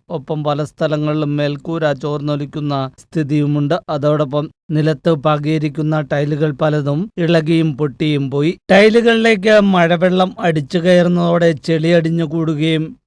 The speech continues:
ബസ് സ്റ്റാൻഡിനുള്ളിൽ കയറുന്നവർ തെന്നി വീഴുന്നതിന് കാരണമാവുകയുമാണ്. കെട്ടിടത്തിനുള്ളിൽ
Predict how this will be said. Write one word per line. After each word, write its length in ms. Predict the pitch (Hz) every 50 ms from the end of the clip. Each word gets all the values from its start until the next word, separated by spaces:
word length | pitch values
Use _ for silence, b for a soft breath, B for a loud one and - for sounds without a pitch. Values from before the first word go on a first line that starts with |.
| _ -
ബസ് 200 | 151 156 156 -
സ്റ്റാൻഡിനുള്ളിൽ 840 | - - 180 170 170 170 170 170 170 170 165 165 160 170 170 156 156 165
കയറുന്നവർ 540 | 160 160 160 160 160 165 165 160 165 156 127 -
തെന്നി 240 | 147 147 147 151 160
വീഴുന്നതിന് 540 | 156 165 165 156 160 160 160 160 160 160 147 127 -
കാരണമാവുകയുമാണ്. 1120 | 143 143 143 147 151 156 156 156 156 151 147 143 139 139 139 139 143 147 147 147 156 175 196 - _ - -
കെട്ടിടത്തിനുള്ളിൽ 800 | 160 151 123 160 160 160 165 139 175 156 160 165 156 165 165 180